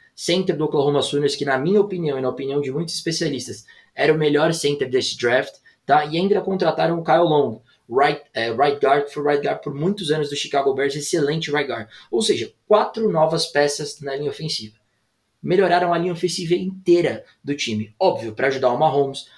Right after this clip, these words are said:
pra dar mais tempo pro, pro Mahomes lançar a bola. Mas isso, obviamente, tende a ajudar muito o Clyde, tá? E aí eu peguei um dado muito interessante, o P F F ranqueou, ele ranqueia todo ano as linhas ofensivas pra esse ano, tá? E, e a,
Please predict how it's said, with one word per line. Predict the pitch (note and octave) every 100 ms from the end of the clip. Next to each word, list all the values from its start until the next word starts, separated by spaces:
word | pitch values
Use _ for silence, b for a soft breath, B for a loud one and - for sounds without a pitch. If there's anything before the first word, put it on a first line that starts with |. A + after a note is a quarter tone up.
| b -
pra | C3
dar | C3 C3
mais | B2+
tempo | - A#2 -
pro, | C#3 B2+ B2
pro | - C3
Mahomes | B2+ A#2 A2+
lançar | B2 A2+ C#3+
a |
bola. | C#3 C3 - - B B B
Mas | C#3+ D3
isso, | G#3 - D3+
obviamente, | C#3+ D3+ C3+ F#3 F3+ - - _ _ _ _ -
tende | G3 G3+ G3
a | G#3
ajudar | G#3 G#3 G3+
muito | F3+ F#3+ -
o |
Clyde, | - A3 G#3+ A2+ - _
tá? | - A#2+ - _ b b
E | D#3
aí | D#3+
eu | A#3
peguei | A3 F3 E3+
um | D3
dado | D3+ C#3
muito | D3+ E3
interessante, | D#3 C3 - D3 D3 -
o |
P | - F3+
F | D#3+ D#3
F | D3+ -
ranqueou, | C3+ C#3+ - C3+ D3 - _ _ _ _ _ _ _
ele | C#3
ranqueia | C3+ F#3+ E3 D3+ C#3+
todo | - C3+
ano | C#3+
as | C#3 A#2+
linhas | B2
ofensivas | A#2+ C3 B2+ A2 A2
pra | B2+
esse | A#2+ -
ano, | C#3 E3 - B B B
tá? | - A#2 B B B
E, | C3+ C3 B2+ C3 B2+
e | C3
a, | D3